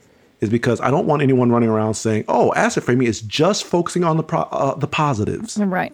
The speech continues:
Speaker 2: right.
Speaker 1: I'm like, "No, no, by definition, you must think about challenges." If you're not including, if you're not including the challenges, you're not asset framing. And the reason why it's so important to include the challenges is because if you just, you know, try to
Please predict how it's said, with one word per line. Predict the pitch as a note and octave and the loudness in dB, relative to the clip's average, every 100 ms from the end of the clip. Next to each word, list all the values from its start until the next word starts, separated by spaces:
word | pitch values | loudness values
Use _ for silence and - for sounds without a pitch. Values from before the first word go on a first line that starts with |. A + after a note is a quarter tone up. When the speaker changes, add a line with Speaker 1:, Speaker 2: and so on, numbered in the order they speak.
| - | -2
Speaker 2:
right. | G3 - - _ _ - - - | -2 -4 -12 _ _ -20 -10 -2
Speaker 1:
I'm | |
like, | C3+ | 2
"No, | D#3+ | 4
no, | G3 G#2+ - | 2 0 -2
by | C3+ B2 F3 | 0 4 2
definition, | D#3+ G3+ - G#3+ B3 - G#2 F#2 F#2 G3+ | 2 2 4 4 4 4 2 0 -4 -4
you | A#2 C3 | 2 4
must | B2 C3+ D#3+ F3+ - _ _ - | 4 4 2 0 -4 _ _ 0
think | C#3 C3+ | 2 2
about | A#2 A#2 - _ | 2 0 -2 _
challenges." | - C#3+ A#2 F#2+ E2+ - - _ _ _ _ - | -4 0 2 0 -4 -12 -16 _ _ _ _ -6
If | A#2+ | 0
you're | |
not | C3 C#3+ | 2 4
including, | D#3+ F#3 F3+ F#3+ - | 2 4 4 4 2
if | C3+ | 2
you're | |
not | C3+ D#3 | 2 2
including | E3 G3 F#3+ | 2 2 2
the | F3+ | 0
challenges, | - D3 C#3 | 0 0 0
you're | B2+ | 0
not | A#2 A2+ | 2 2
asset | A2 - | 0 -4
framing. | - G2 G2+ | -6 -4 -2
And | A2+ | -2
the | A#2 | 0
reason | D3+ A3 F#3+ | 0 0 2
why | D#3 A#2+ | 0 0
it's | A2+ | 0
so | B2+ | -2
important | G#2+ - D#3 A2+ | -4 -2 -2 0
to | A#2 | -2
include | G#2 - C3+ C3 | -4 -2 -2 -2
the | - | -6
challenges | - F3+ E3+ G2 - - - _ _ _ _ _ _ _ | -6 -4 -2 -2 -6 -10 -16 _ _ _ _ _ _ _
is | A2+ | 0
because | B2 C3 A#2 | 2 2 2
if | - D3+ | 0 0
you | D3+ | 0
just, | C3+ B3+ C4+ - F#3+ | 2 2 2 -2 0
you | |
know, | D#3+ C#3 C3+ C3 C#3 - - - | 4 6 4 2 -6 -18 -20 -8
try | - C#3 | 0 4
to | C3 A#2 | 4 2